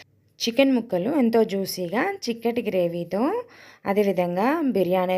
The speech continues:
రైస్ హోటల్లో వండిన రీతిగా ఎంతో రుచిగా ఉండేటట్లు ఎలా చేయాలో చూద్దామండి. ముందుగా ఒక కళాయిలో వంద గ్రాముల నూనె తీసుకొని, అది బాగా వేడెక్కిన తర్వాత అరకిలో చికెన్ని దాంట్లో వేయాలండి. రుచికి తగ్గ ఉప్పు,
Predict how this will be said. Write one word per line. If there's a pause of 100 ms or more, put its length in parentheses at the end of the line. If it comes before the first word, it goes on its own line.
రైస్ (120)
హోటల్లో
వండిన (100)
రీతిగా (120)
ఎంతో
రుచిగా (100)
ఉండేటట్లు
ఎలా
చేయాలో (100)
చూద్దామండి. (600)
ముందుగా (160)
ఒక
కళాయిలో (120)
వంద (100)
గ్రాముల
నూనె
తీసుకొని, (540)
అది
బాగా (120)
వేడెక్కిన (100)
తర్వాత (840)
అరకిలో (120)
చికెన్ని
దాంట్లో (100)
వేయాలండి. (440)
రుచికి
తగ్గ (160)
ఉప్పు,